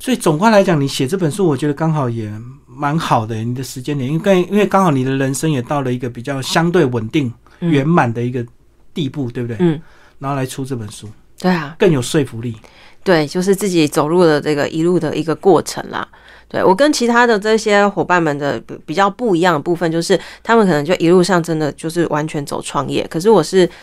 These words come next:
Speaker 2: 算是跟着自己的内在的这个旅程，慢慢的去延伸出来这个方向的。
Speaker 1: 嗯。嗯。
Speaker 2: 对。
Speaker 1: 可是如果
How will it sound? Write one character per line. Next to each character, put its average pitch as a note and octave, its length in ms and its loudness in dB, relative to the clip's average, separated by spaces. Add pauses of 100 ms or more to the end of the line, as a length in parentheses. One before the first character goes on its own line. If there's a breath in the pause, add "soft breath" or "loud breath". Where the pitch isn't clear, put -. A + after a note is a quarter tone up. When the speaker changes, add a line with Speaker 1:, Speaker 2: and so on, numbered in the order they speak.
(320 loud breath)
Speaker 2:
算 D4 180 2
是 C#4+ 120 2
跟 B3 280 2
着 A3 100 4
自 F#3+ 120 -4
己 G3 120 4
的 D3 140 0
内 F3 240 2
在 F3+ 160 2
的 D#3 80 2
这 E3+ 100 -4
个 D#3 120 2
旅 C#3 180 -2
程， - 340 -10
慢 E3+ 200 2
慢 E3+ 200 2
的 C#3 120 -6
去 - 400 -2
延 D#3+ 200 -2
伸 D#3+ 220 -4
出 D#3+ 140 -12
来 D3+ 120 -2
这 - 140 -10
个 - 80 -12
方 - 260 -14
向 - 160 -14 (100)
的。 - 100 -20 (400)
Speaker 1:
嗯。 C#3 160 -10
嗯。 A#2 60 -12 (280)
Speaker 2:
对。 - 100 -14 (300 loud breath)
Speaker 1:
可 G3 100 -4
是 C#4 100 -2
如 B3 100 2
果 A3 120 4